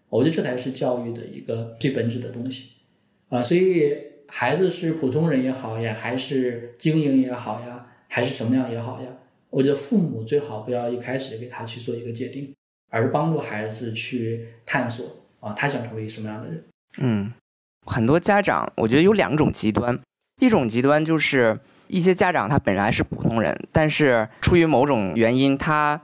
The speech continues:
Speaker 2: 没有成功，但是他把自己对于成功的期望寄托在自己的孩子身上，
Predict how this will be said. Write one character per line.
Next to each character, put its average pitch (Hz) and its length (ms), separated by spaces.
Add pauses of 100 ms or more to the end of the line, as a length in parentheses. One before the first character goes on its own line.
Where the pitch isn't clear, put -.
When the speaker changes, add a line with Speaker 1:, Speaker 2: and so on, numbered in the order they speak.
(120)
Speaker 2:
没 127 120
有 156 100
成 107 240
功， 110 280
但 160 120
是 156 140
他 165 240
把 104 200
自 160 160
己 143 80
对 123 140
于 120 60
成 117 200
功 151 180
的 175 60
期 - 180
望 156 160
寄 170 120
托 156 160
在 147 80
自 139 140
己 131 40
的 92 80
孩 - 220
子 139 140
身 147 180
上， 151 180